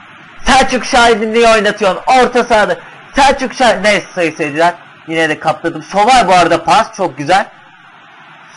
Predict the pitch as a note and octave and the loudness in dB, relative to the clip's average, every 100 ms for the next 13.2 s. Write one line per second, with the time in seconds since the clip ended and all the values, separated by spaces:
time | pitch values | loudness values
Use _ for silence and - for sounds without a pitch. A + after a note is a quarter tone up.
0 | - - G#3 C4 A#3+ G3+ - - - - | -20 -4 2 2 2 -4 -14 -20 -20 -20
1 | - - E3 E3+ G#3 G#3 A3 B3 C4+ B3 | -14 -2 0 0 0 0 2 2 4 2
2 | F#3+ F3 D#3 F#3 G3+ F#3 E3+ A#3 A3+ - | 0 -4 -2 0 2 0 0 0 0 0
3 | G3+ A3 F#3 F3 G#3 G#3 F#3+ A3 G#3+ F#3+ | 0 2 0 2 2 2 0 0 -2 -2
4 | F3 C#3+ - - - - E3+ E3 C#3 E3 | 0 0 -6 -20 -12 -2 0 2 0 0
5 | E3+ F3 E3+ D3 A2+ - - - - - | 0 0 0 0 -2 -4 -20 -20 -20 -20
6 | - - - - - - - - - - | -20 -20 -20 -20 -20 -20 -20 -20 -20 -20
7 | - - - - - - - - - - | -20 -20 -20 -20 -20 -20 -20 -20 -20 -20
8 | - - - - D#3+ C#3 - B3+ B3+ - | -20 -20 -20 -4 -4 -2 0 0 0 -2
9 | B3+ B3 A3+ A3 G#3+ A3+ B3 B3 A3+ G#3+ | 2 2 2 -2 -2 2 2 4 4 4
10 | G3+ F#3+ F#3+ F#3+ A3 G#3+ A3+ G3 F#3+ F#3 | 2 2 -2 0 -2 0 -2 -4 -4 -4
11 | F#3 F#3 A#3 A3+ - A#3 G#3+ G3+ F3 E3 | -4 0 -2 -2 -2 -2 0 -2 -2 -4
12 | E3 C#3+ C3+ - - - - _ - D3+ | -4 -6 -10 -16 -20 -20 -20 _ -2 0
13 | D3 D3 | 2 0